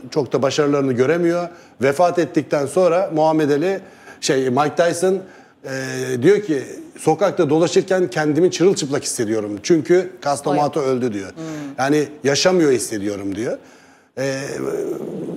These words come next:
Speaker 1: Mike Tyson gerçekten, annesi mesela hayat kadınıydı. Bunu kendi anlatıyor. E, kendisi yaşadığı ev çok kötü bir ev.
Speaker 2: Hı.
Speaker 1: Ev değil daha doğrusu.
Speaker 2: Ba-, baraka
Speaker 1: Hayvanların
Speaker 2: gibi
Speaker 1: da
Speaker 2: bir
Speaker 1: içeride
Speaker 2: şey,
Speaker 1: girip
Speaker 2: evet.
Speaker 1: yaşadığı,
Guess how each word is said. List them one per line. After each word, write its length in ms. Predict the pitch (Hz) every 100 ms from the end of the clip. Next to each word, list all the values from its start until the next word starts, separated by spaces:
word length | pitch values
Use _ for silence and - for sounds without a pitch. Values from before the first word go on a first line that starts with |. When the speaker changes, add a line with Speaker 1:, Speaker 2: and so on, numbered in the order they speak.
| - -
Speaker 1:
Mike 420 | 165 156 165 190
Tyson 280 | 226 220 190
gerçekten, 480 | 175 190 185 175 156
annesi 520 | 147 151 165 156 180 170
mesela 600 | 165 160 160 160 156 -
hayat 240 | 143 156
kadınıydı. 500 | 143 113 107 90 98 - -
Bunu 120 | 131
kendi 280 | 127 127 131
anlatıyor. 440 | 127 104 95 87 - - - _ _ _
E, 160 | 127 127
kendisi 680 | 120 151 160 147 175 175 - - - - _ _ _ - 127
yaşadığı 520 | 135 131 156 139 160 160
ev 240 | 175 165 131 - - - _ _ _ _ _ _ _ -
çok 280 | 170 143
kötü 380 | - 165 - 135
bir 100 | 117
ev. 160 | 104 104 - - -
Speaker 2:
Hı. 80 | 175 160
Speaker 1:
Ev 240 | 175 151
değil 260 | 151 175 131
daha 200 | 113 101
doğrusu. 320 | 95 101 123
Speaker 2:
Ba-, 60 | 143 - -
baraka 420 | 254 233 254 269
Speaker 1:
Hayvanların 460 | 156 156 185 196 202
Speaker 2:
gibi 100 | 208
Speaker 1:
da 40 |
Speaker 2:
bir 60 | 185
Speaker 1:
içeride 300 | 185 180 170
Speaker 2:
şey, 80 | 170
Speaker 1:
girip 100 | 180
Speaker 2:
evet. 60 | 160
Speaker 1:
yaşadığı, 600 | 185 185 156 139 147